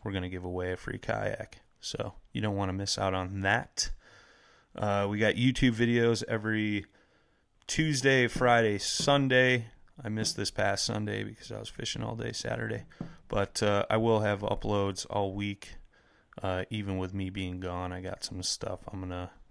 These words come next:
I'm gonna throw together and get up there. If you're new to the podcast, new podcast episodes air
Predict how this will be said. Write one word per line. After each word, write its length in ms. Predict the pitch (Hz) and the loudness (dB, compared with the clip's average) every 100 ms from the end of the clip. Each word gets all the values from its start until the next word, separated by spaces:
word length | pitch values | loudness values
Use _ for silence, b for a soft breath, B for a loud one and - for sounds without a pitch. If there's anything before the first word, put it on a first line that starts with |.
| _ | _
I'm 180 | 135 104 | -16 -12
gonna 280 | 98 101 98 | -10 -10 -12
throw 260 | - 110 107 | -8 -8 -4
together 280 | 98 95 98 | -4 -2 -4
and 120 | 98 | -6
get 180 | 98 - - | -8 -6 -4
up 200 | - - | -4 -2
there. 380 | 117 117 117 107 b b b b b b b b b b _ _ _ _ _ | 4 6 4 2 b b b b b b b b b b _ _ _ _ _
If 140 | 123 135 | 2 6
you're 160 | 131 | 8
new 400 | 135 147 147 135 | 10 8 8 6
to 180 | 117 123 | 4 2
the 80 | 107 | 2
podcast, 960 | - 101 95 107 92 90 - - - - | 4 2 2 0 0 0 -2 -6 -6 0
new 380 | 120 123 120 | 4 4 2
podcast 540 | 110 104 104 101 98 107 | 2 0 2 -4 -4 -6
episodes 600 | 104 - 113 110 117 - | -4 -4 -2 -4 -6 -6
air 300 | 104 107 | -4 -4